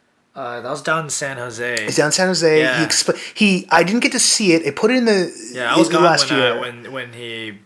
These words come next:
Speaker 1: ran
Speaker 2: Yeah.
Speaker 1: that as well.
Speaker 2: And, like, he described it to me, and it sounded awesome.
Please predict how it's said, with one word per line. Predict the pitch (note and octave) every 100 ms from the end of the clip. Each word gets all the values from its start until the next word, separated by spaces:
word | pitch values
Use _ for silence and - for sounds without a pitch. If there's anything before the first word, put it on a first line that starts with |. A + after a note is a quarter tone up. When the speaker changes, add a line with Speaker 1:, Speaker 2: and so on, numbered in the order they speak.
| _ -
Speaker 1:
ran | B2 D#3+
Speaker 2:
Yeah. | D#3 B2
Speaker 1:
that | A#2+
as |
well. | A#2+ A#2 A2 - _ -
Speaker 2:
And, | F#3
like, | D#3+ D#3+
he | G#3
described | F#3 - - D3 C3 D3+
it | F#3+
to | -
me, | A#3 C4 C4+
and | - -
it | -
sounded | - - - - - -
awesome. | - - - - - - -